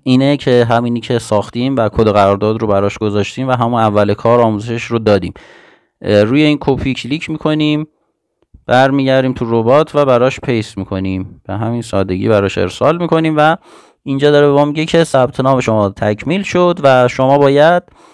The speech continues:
از طریق حالا لینکی که دارید ده تا رو زیر مجموعه رو بیارید که حالا برای هر زیر مجموعه هم بهتون موجودی می‌ده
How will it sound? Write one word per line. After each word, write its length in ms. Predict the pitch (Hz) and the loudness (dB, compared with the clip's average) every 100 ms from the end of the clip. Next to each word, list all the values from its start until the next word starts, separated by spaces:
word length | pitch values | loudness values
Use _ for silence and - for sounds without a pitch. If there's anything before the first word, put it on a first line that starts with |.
| _ _ - | _ _ -10
از 180 | 127 127 | -8 -2
طریق 300 | 127 131 127 | -2 0 2
حالا 200 | 127 123 | 2 2
لینکی 340 | 123 135 127 | 0 -2 -4
که 140 | 120 120 | -4 0
دارید 380 | 120 127 156 | 2 2 0
ده 280 | 156 156 151 | 2 2 2
تا 140 | 147 139 | 2 0
رو 240 | 123 110 | 2 -2
زیر 220 | 117 120 | -2 -2
مجموعه 440 | 117 117 113 117 120 | 0 -2 -2 -2 0
رو 120 | 104 | -2
بیارید 560 | 131 202 196 190 185 | -2 0 2 0 -2
که 140 | - 139 | 0 2
حالا 120 | 135 | 4
برای 280 | 143 131 139 | 2 2 4
هر 180 | 143 135 | 2 2
زیر 180 | 135 | -2
مجموعه 400 | 123 117 110 113 | 0 0 0 0
هم 120 | 127 113 | 0 2
بهتون 460 | 113 113 120 98 - _ _ _ _ _ _ _ | 0 0 -4 -4 -8 _ _ _ _ _ _ _
موجودی 480 | 113 110 107 110 120 | 0 2 2 0 0
می‌ده 460 | 113 160 190 196 | 2 2 2 0